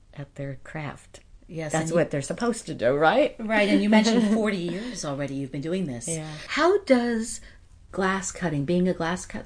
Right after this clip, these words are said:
Speaker 2: artist, how does that connect you to your father, Ray Latourneau? How does it connect you to where we are now in your home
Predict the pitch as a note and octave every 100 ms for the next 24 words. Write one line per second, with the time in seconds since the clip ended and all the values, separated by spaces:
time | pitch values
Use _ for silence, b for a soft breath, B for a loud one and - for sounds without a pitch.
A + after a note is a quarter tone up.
0 | - F3 F#3 F3+ E3 - G#3 A#3+ B3 G#3+
1 | - - F3+ E3 - - E3+ E3 E3 E3+
2 | B B - - F3+ D#3+ D3+ D3+ D3+ D3+
3 | b b - D#3+ - C#3 C3+ F3+ A#3 C4
4 | - F#3+ F#3+ F#3+ - F#3+ G3+ A3 - -
5 | - - - F#3 F#3 F#3+ - F#3+ F3+ F3+
6 | - F#3+ F3+ - F#3+ F3 E3+ B B -
7 | F3 F#3+ F#3+ F#3 - - F#3 F#3 F3+ F3+
8 | F3+ G3 F#3 D#3+ D#3 D3+ D3+ - F#3 F3+
9 | E3 D#3+ D3+